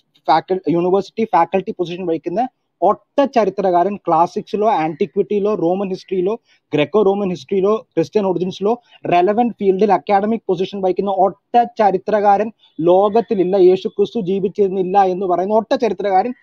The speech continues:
ലോകത്തിലില്ല. That is number one. അത്, അത് ഇദ്ദേഹം എഴുതുന്നത്, ഇദ്ദേഹത്തിന്റെ പിതാവ് പുസ്തകം എഴുതുന്ന സമയത്തും അത് തന്നെയായിരുന്നു. പക്ഷെ നമുക്ക് അദ്ദേഹത്തെ ക്ഷമിക്കാം, അദ്ദേഹത്തിന് അത്രയും പഠിക്കാനും വായിക്കാനും ഉള്ള resources ഇല്ലായിരുന്നു. കേരളത്തിൽ അദ്ദേഹത്തിന്റെ ഇമാജിനേഷൻ, ഇമാജിനേഷനിൽ തോന്നിയ കാര്യങ്ങൾ അദ്ദേഹം വിവരക്കേടുകൾ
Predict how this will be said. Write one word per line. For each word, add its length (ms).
ലോകത്തിലില്ല. 460
That 240
is 240
number 240
one. 120
അത്, 460
അത് 340
ഇദ്ദേഹം 440
എഴുതുന്നത്, 240
ഇദ്ദേഹത്തിന്റെ 340
പിതാവ് 280
പുസ്തകം 240
എഴുതുന്ന 260
സമയത്തും 200
അത് 120
തന്നെയായിരുന്നു. 420
പക്ഷെ 140
നമുക്ക് 260
അദ്ദേഹത്തെ 320
ക്ഷമിക്കാം, 380
അദ്ദേഹത്തിന് 340
അത്രയും 340
പഠിക്കാനും 460
വായിക്കാനും 380
ഉള്ള 120
resources 500
ഇല്ലായിരുന്നു. 360
കേരളത്തിൽ 380
അദ്ദേഹത്തിന്റെ 400
ഇമാജിനേഷൻ, 540
ഇമാജിനേഷനിൽ 640
തോന്നിയ 320
കാര്യങ്ങൾ 340
അദ്ദേഹം 320
വിവരക്കേടുകൾ 560